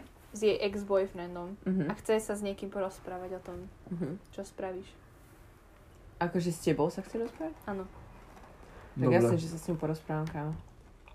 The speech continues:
Speaker 1: A čo jej povieš?
Speaker 2: Že mi je to ľúto.
Speaker 3: Že sa upokoj, neplač už.
Speaker 2: Ale zober si, že to je tvoja chance. Ale ak ju ľúbiš, tak jej dáš
Speaker 1: Netreba
Speaker 2: čas.
Speaker 1: podľa mňa hneď rašovať ju do
Speaker 2: Áno.
Speaker 1: ďalšieho relationship.
Speaker 2: Hej, dala by som jej čas, pár mesiacov určite.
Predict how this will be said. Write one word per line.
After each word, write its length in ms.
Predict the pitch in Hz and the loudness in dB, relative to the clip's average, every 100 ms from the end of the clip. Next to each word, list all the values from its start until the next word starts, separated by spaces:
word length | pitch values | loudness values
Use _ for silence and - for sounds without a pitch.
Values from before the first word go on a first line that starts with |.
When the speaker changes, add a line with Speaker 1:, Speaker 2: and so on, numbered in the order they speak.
| - - - - | -20 -20 -20 -20
Speaker 1:
A 80 | - | -14
čo 100 | - | -4
jej 80 | 214 | -4
povieš? 300 | 214 190 180 - - - - - - | -2 -4 -6 -12 -20 -20 -20 -20 -16
Speaker 2:
Že 140 | - 160 | -4 0
mi 100 | 160 | 2
je 60 | |
to 100 | 156 165 | 2 2
ľúto. 220 | 160 151 | 2 -2
Speaker 3:
Že 220 | 156 135 | -4 -4
sa 100 | 131 139 | 2 4
upokoj, 380 | 139 131 127 | 4 2 4
neplač 320 | 131 139 143 120 | 4 2 -2 0
už. 100 | 127 117 | 0 4
Speaker 2:
Ale 140 | 202 214 | 8 12
zober 300 | 254 220 220 | 12 12 10
si, 200 | - 208 | 8 4
že 260 | 196 180 - | 6 4 4
to 100 | 220 | 4
je 100 | 196 | 6
tvoja 220 | 202 196 208 | 6 6 6
chance. 1000 | - 247 240 240 170 135 147 - - - - - - - | 2 4 6 6 6 2 -2 -8 -12 -16 -18 -20 -20 2
Ale 220 | 190 190 | 8 10
ak 160 | 170 175 | 10 8
ju 100 | 190 | 10
ľúbiš, 360 | 190 220 180 190 | 12 10 10 6
tak 140 | 170 | 6
jej 100 | 160 | 6
dáš 220 | 160 175 294 | 8 8 8
Speaker 1:
Netreba 380 | 339 269 240 | 10 12 12
Speaker 2:
čas. 40 | 190 | 10
Speaker 1:
podľa 220 | 233 233 | 10 10
mňa 140 | 226 226 | 8 4
hneď 200 | 240 220 220 | 4 4 6
rašovať 540 | 214 - 214 202 208 | 4 4 4 4 2
ju 140 | - 208 | 2 2
do 100 | 196 | 8
Speaker 2:
Áno. 140 | 202 170 | 10 10
Speaker 1:
ďalšieho 380 | 160 208 214 208 202 | 6 4 -2 -4 -2
relationship. 840 | 208 208 208 - 196 202 - 208 - - - | -2 -2 -2 -4 -10 -10 -10 -12 -14 -20 -2
Speaker 2:
Hej, 200 | 202 175 | 6 8
dala 200 | 190 185 | 10 10
by 100 | 160 | 8
som 160 | - 156 | 2 2
jej 160 | 156 | 2
čas, 340 | 160 165 156 - | 2 2 2 0
pár 200 | 170 151 | 0 2
mesiacov 460 | 156 - 156 151 151 | 2 0 -4 0 0
určite. 380 | 151 175 - | 0 -6 -10